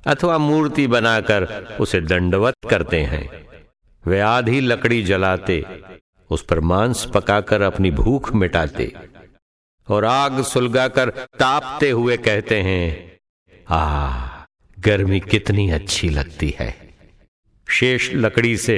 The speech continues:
एक ईश्वर अपनी देव मूर्ति बनाकर उसे दंडवत करते और उसकी उपासना करते हैं।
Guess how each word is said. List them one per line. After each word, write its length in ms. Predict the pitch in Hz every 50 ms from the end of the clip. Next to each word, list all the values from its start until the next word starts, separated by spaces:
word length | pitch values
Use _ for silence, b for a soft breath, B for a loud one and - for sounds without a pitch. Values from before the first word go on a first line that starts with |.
| 87 85 113 98 87 85 120 107 _ _ _ _ -
एक 380 | 95 95 104 104 95 87 101 101 92
ईश्वर 640 | 95 101 101 90 - - - 90 80 73 73 67 67 69 - - - - _ _ _ _ _ _ _ _ _
अपनी 300 | - 117 110 - 120 123
देव 360 | 117 95 92 123 127 127 127
मूर्ति 440 | 120 120 120 123 123 120 123 120 110
बनाकर 720 | 95 104 101 107 110 110 104 - 107 104 98 - 107 107 101 -
उसे 200 | 127 117 - 117
दंडवत 560 | 101 90 104 101 104 104 113 113 127 143 -
करते 440 | - - - - - - - - - - - - - - - _ - -
और 120 | 156 160
उसकी 260 | 160 - - - 165
उपासना 580 | 151 135 113 - 113 107 107 104 107 127 160 -
करते 380 | - - 131 117 - - 85
हैं। 260 | 76 - - - -